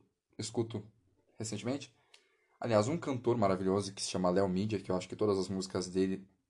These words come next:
vale a pena ser escutada. Você pode encontrar aqui, aliás, no Spotify procurando por Léo Mídia.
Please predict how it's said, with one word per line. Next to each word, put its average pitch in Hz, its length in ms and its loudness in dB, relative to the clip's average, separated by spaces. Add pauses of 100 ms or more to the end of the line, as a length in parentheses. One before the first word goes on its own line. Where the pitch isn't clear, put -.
(180)
vale 139 460 2
a 131 80 0
pena 107 340 -2
ser 104 140 0
escutada. 101 400 -2
Você 95 140 -6
pode 107 220 0
encontrar 117 420 2
aqui, 139 480 0
aliás, 117 320 6
no 110 200 2
Spotify 107 480 0
procurando 104 400 0
por 107 280 -2 (400)
Léo 131 420 2
Mídia. 113 580 0